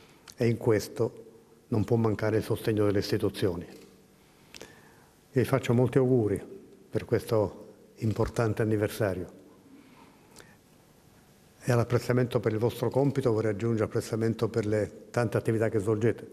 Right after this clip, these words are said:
anche quella del gruppo sportivo, che è particolarmente conosciuta. Sono contento delle, del documentario che vi ho ricordato, quello che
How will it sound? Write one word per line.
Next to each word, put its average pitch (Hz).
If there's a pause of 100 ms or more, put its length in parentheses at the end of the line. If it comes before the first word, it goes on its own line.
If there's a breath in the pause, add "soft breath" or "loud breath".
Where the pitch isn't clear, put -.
(580 loud breath)
anche 110
quella 113
del 107
gruppo 117
sportivo, 120 (480)
che -
è 101
particolarmente 104 (480 loud breath)
conosciuta. 113 (2750 loud breath)
Sono 151
contento 110
delle, 101
del 107
documentario 113
che 107
vi 98
ho 110
ricordato, 98
quello 104
che 98